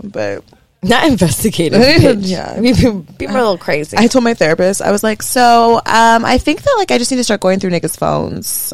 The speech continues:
Speaker 1: um, in twenty twenty-three 'cause I don't really do that."
Speaker 2: And
Speaker 1: So
Speaker 2: what'd
Speaker 1: if
Speaker 2: she
Speaker 1: I,
Speaker 2: say?
Speaker 1: so
Speaker 2: She
Speaker 1: if I
Speaker 2: said
Speaker 1: just do that, I think maybe we just start there. Like, maybe that's, like, normal. Is it,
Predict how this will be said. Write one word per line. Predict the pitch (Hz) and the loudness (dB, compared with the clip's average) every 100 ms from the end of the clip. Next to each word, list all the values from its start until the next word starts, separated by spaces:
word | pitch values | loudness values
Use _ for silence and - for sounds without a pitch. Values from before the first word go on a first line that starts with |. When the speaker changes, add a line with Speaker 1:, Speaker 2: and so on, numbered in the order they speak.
| - | -2
Speaker 1:
um, | 151 | 0
in | 151 | 0
twenty | 151 160 | -4 -8
twenty-three | 160 - - - | -8 -8 -6 -6
'cause | - | -4
I | 156 | -4
don't | 101 | -4
really | 101 | -6
do | 92 90 | -6 -6
that." | 117 123 92 - - - - | -6 -6 -10 -16 -20 -12 -2
Speaker 2:
And | 294 | 2
Speaker 1:
So | 269 | 4
Speaker 2:
what'd | 220 | 4
Speaker 1:
if | |
Speaker 2:
she | 233 | 2
Speaker 1:
I, | 233 | 2
Speaker 2:
say? | 294 | 2
Speaker 1:
so | 254 | 2
Speaker 2:
She | 226 | 2
Speaker 1:
if | 233 | 2
I | 240 | 2
Speaker 2:
said | |
Speaker 1:
just | 247 233 | 0 -2
do | 233 | 0
that, | 214 190 | 2 4
I | |
think | 202 202 | 2 0
maybe | 202 226 | -2 -2
we | |
just | 247 220 | -4 -4
start | - 156 - | 0 2 2
there. | 147 151 117 | 0 2 2
Like, | 110 147 | 0 -2
maybe | 160 170 190 | -2 -2 0
that's, | 180 170 | 0 0
like, | 175 160 | -2 -2
normal. | 151 156 147 131 | 0 2 2 0
Is | |
it, | 143 | -2